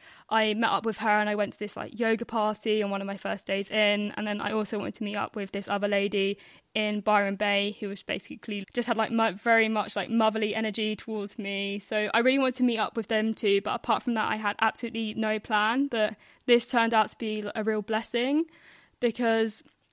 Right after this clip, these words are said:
initially I had checked into this hostel for two nights, and then as I was checking out, I decided to go on a walk, and then on the walk I met this guy from London,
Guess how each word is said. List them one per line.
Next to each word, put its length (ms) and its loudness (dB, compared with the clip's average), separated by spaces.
initially 520 4
I 140 4
had 200 -4
checked 300 -2
into 240 -4
this 180 -4
hostel 580 -4
for 500 -2
two 200 -2
nights, 640 0
and 160 -2
then 260 0
as 160 4
I 80 6
was 100 0
checking 320 -8
out, 320 4
I 120 0
decided 300 -4
to 60 -14
go 140 0
on 60 -2
a 60 -6
walk, 500 2
and 100 -4
then 100 0
on 100 -2
the 60 -2
walk 580 4
I 140 0
met 300 2
this 200 -2
guy 560 6
from 180 -4
London, 720 2